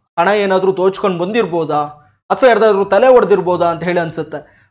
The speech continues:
ಆದ್ರೆ ಆ ವ್ಯಕ್ತಿ ಏನೂ ಕೂಡ ಮಾಡಿಲ್ಲ ಪೊಲೀಸರು ಹೊಡೆಯುವಂಥದ್ದು. ಹೇಳ್ತೀನಿ ನಿಮಗೆ ಮುಂದೆ. ಹೇಳೋದ್ಕಿಂತ ಮುಂಚೆ ಈ ಒಂದು ವಿಚಾರದ ಬಗ್ಗೆ ನಿಮ್ಮ ಅನಿಸಿಕೆ ಅಭಿಪ್ರಾಯಗಳನ್ನ ತಪ್ಪದೆ ನನಗೆ ಕಾಮೆಂಟ್ ಮೂಲಕ ಮಾಡಿ ತಿಳಿಸಿ. ಮೊದಲನೇದಾಗಿ ಏನು ಅಂತ ಹೇಳಿದ್ರೆ, ಕೃಷ್ಣ ಅಂತ ಹೇಳಿ ಪೊಲೀಸರಿಂದ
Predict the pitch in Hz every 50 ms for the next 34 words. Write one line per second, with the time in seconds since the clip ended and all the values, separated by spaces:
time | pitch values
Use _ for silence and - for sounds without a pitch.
0 | _ - 165 180 170 202 214 - 175 165 185 180 - - 269 226 170 165 185 247
1 | 277 285 269 277 - 220 208 202 190 180 170 170 170 170 156 - 185 185 185 185
2 | 185 - 165 156 160 175 180 170 165 147 151 156 143 127 139 135 - - _ _
3 | _ _ _ _ _ _ _ 175 208 240 262 220 269 240 233 214 208 202 208 190
4 | 208 220 190 180 185 180 190 214 240 233 233 240 220 220 208 180 180 214 254 269
5 | - - 160 156 185 - - - - _ _ _ _ - 226 285 285 285 269 247
6 | 240 202 202 - 240 233 226 220 214 185 202 180 226 233 208 185 180 160 165 208
7 | 240 262 - 277 - 247 214 196 196 202 190 185 185 175 165 180 180 208 233 226
8 | - 220 220 220 202 247 226 196 175 175 175 190 - 190 175 175 175 143 165 165
9 | 165 180 175 160 156 151 240 247 247 - - - - _ _ _ _ _ _ _
10 | _ _ _ _ - 202 214 285 285 285 262 247 233 220 226 220 220 220 214 214
11 | 202 202 220 226 240 240 226 226 - - 208 233 - - - 277 269 240 208 196
12 | - 180 180 175 175 170 185 208 202 208 - 180 190 196 190 196 190 185 185 175